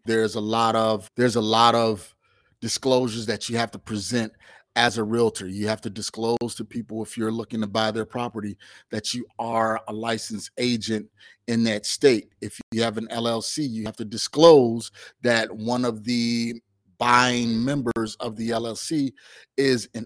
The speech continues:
active real estate, um, agent or is a licensee. So it's just more disclosures on the licensee side,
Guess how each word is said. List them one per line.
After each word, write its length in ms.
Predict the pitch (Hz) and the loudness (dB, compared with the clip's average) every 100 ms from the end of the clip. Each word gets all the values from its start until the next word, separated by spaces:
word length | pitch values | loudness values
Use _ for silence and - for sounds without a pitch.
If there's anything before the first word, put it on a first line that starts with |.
| - | -6
active 400 | 117 - 110 104 | -8 -6 -10 -4
real 140 | 135 | -2
estate, 400 | 135 - 107 101 _ _ _ _ _ | -2 -4 -6 -8 _ _ _ _ _
um, 640 | 113 110 107 104 104 98 87 _ _ _ _ | 0 2 2 0 -4 -6 -12 _ _ _ _
agent 400 | 127 117 95 104 - | -2 -2 -4 -12 -6
or 220 | 117 113 | -2 -2
is 100 | 107 | -2
a 60 | |
licensee. 880 | 107 107 117 113 110 104 - 127 98 - - - | -2 0 -2 -2 -8 -10 -4 -4 -6 -12 -20 0
So 400 | - 147 131 - _ _ | 6 6 6 -4 _ _
it's 160 | 147 139 | -4 -2
just 200 | 170 139 | -4 -2
more 260 | 151 156 | 4 6
disclosures 880 | 147 139 139 139 139 131 135 131 - _ _ _ _ | 4 -2 0 2 2 0 -2 -4 -10 _ _ _ _
on 520 | 139 139 131 127 123 - _ _ _ | 0 2 2 2 -2 -10 _ _ _
the 180 | 123 120 | -4 -4
licensee 800 | 104 120 135 - 120 - 139 139 | -2 0 0 0 -8 -8 -8 -6
side, 600 | - 143 139 143 143 | -4 -4 -2 -2 -4